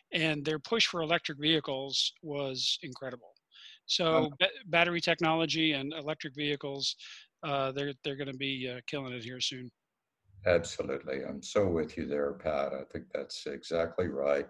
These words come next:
Speaker 2: And we should be doing it together. You know, I mean, the, the technologies, protect our I P and all of that, but we should be doing it together.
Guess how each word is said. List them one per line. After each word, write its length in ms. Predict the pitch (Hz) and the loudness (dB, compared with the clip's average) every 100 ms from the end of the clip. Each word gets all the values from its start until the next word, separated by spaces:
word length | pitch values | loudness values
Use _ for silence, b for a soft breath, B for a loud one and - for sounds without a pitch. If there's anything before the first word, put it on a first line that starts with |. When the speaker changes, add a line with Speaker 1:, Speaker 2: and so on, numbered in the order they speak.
| _ b b b b b - | _ b b b b b 0
Speaker 2:
And 160 | 131 | 2
we 120 | 147 160 | 4 2
should 260 | - 156 | 2 4
be 100 | 147 | 4
doing 260 | 147 151 151 | 4 2 2
it 160 | 147 | 0
together. 680 | - 127 135 143 120 92 87 | -4 2 4 6 6 4 2
You 140 | 101 113 | 0 4
know, 220 | 120 123 | 4 4
I 40 | 117 | 2
mean, 440 | 117 113 110 - - | 0 -2 -6 -10 -2
the, 380 | 107 104 101 98 | 2 4 2 -2
the 100 | 101 | -4
technologies, 880 | - 135 - 117 123 123 131 123 - | 2 0 2 2 4 2 0 -6 -4
protect 480 | - 110 135 127 135 | 0 4 4 4 4
our 180 | 131 | 8
I 160 | 127 131 131 | 8 6 2
P 220 | 135 135 | 0 2
and 100 | 120 | 2
all 180 | 120 120 | 2 2
of 60 | |
that, 200 | 113 113 - | 2 0 -2
but 120 | 110 | -6
we 100 | 120 | -4
should 240 | 120 - 104 | -4 -4 -4
be 100 | 104 | -2
doing 280 | 98 101 98 | 0 0 0
it 140 | 92 | -4
together. 500 | 90 82 80 78 | -6 -4 -4 -4